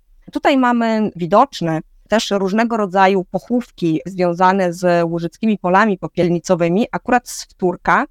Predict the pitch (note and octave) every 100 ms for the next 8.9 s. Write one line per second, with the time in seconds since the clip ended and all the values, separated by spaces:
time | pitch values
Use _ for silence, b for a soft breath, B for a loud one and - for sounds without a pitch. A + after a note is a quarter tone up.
0 | - A#3+ - A3 G3+ F#3 - A3 G3 -
1 | F#3+ F3+ F#3 G#3 G#3 F#3+ F3+ F3 F3 E3+
2 | F3+ F3+ F3 G#3+ - E3+ E3+ - F#3 -
3 | F3+ F3 E3 F3 - B3+ A#3+ - F#3 G3+
4 | - _ _ _ - A#3 C4 A#3+ C4 B3+
5 | A3 F#3+ A3+ G3 - F#3+ F#3 - E3 G#3+
6 | D#4 A#3+ F#3+ - - F3+ F3+ G#3 F#3+ A3
7 | D4+ - - - - - F#3+ F3+ B3 -
8 | D#3+ E3 D#3+ D#3+ D#3 D#3 D3+ D3+